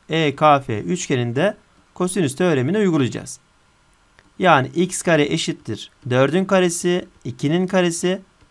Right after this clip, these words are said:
çarpımlardan iki katı kosinüs kırk beş. Buradan on altı artı dörtten yirmi gelir. Eksi on altı çarpı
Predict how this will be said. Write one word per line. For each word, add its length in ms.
çarpımlardan 880
iki 220
katı 480
kosinüs 680
kırk 220
beş. 300
Buradan 300
on 160
altı 320
artı 340
dörtten 360
yirmi 440
gelir. 380
Eksi 480
on 160
altı 300
çarpı 560